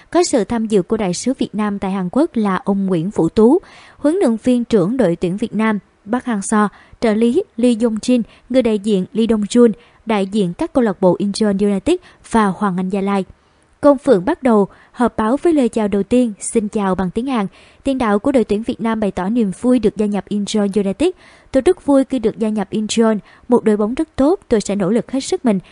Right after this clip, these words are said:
để trở thành một phần của câu lạc bộ trong tương lai. Tôi cũng sẽ làm hết khả năng để trở thành cầu thủ có thể giới thiệu bóng đá Việt Nam tới Hàn Quốc." Hợp đồng của Công Phượng với Incheon United có thời hạn một năm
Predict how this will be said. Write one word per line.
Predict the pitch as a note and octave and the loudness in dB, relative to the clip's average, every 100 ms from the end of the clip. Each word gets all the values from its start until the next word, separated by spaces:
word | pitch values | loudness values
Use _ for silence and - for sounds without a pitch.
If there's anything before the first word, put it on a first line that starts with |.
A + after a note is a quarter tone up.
| - - | -8 -4
để | |
trở | G#3 G3+ | 0 -2
thành | G3+ B3 G3+ | -2 -4 -4
một | F3+ | -4
phần | - G3+ | -2 -2
của | F#3+ | -2
câu | G#3 A3 | -4 -2
lạc | G3+ - | -2 -2
bộ | F#3 D3+ | -2 -2
trong | G#3 F#3+ | -4 -4
tương | G#3 | -4
lai. | G3+ G#3+ G#3+ - - _ | -2 -2 -2 -6 -20 _
Tôi | C#4+ | -2
cũng | D4 B3 A3+ | 2 0 0
sẽ | - | -4
làm | A#3 G#3 | -2 -2
hết | A3+ - | -4 -6
khả | A#3+ | -6
năng | G#3+ G#3+ G#3 | -4 -4 -4
để | F3 | -4
trở | G3+ F3+ | -4 -4
thành | A3+ G3+ - _ _ - | -4 -4 -6 _ _ 0
cầu | A#3+ | 0
thủ | A3+ G#3 | 2 0
có | E3+ - | 0 -2
thể | A#3+ E3 | -2 -2
giới | G3+ C#4 | -2 -2
thiệu | D4+ F3 | 0 -2
bóng | F#3+ | -2
đá | G#3+ B3+ | -4 -4
Việt | - - | -6 -4
Nam | G3+ F#3+ | -4 -4
tới | A3+ | -4
Hàn | G#3 E3+ | -4 0
Quốc." | A3+ E4+ _ _ _ _ _ _ _ _ _ _ _ _ _ | 0 0 _ _ _ _ _ _ _ _ _ _ _ _ _
Hợp | C#4 B3 | -2 2
đồng | B3 A#3 | 2 2
của | B3+ | 0
Công | C4 C#4 | 2 -2
Phượng | - A#3+ G3 | 2 0 2
với | C#4 | 0
Incheon | D4+ A#3+ A#3 A#3 A3+ | 0 -2 -2 0 0
United | A3+ A3 - F4 | -2 -2 -2 -2
có | - | -2
thời | F#4 G#3 | -2 -2
hạn | F#3+ F3 F#3+ | -2 -4 -4
một | - | -2
năm | G#3 A#3 | 0 0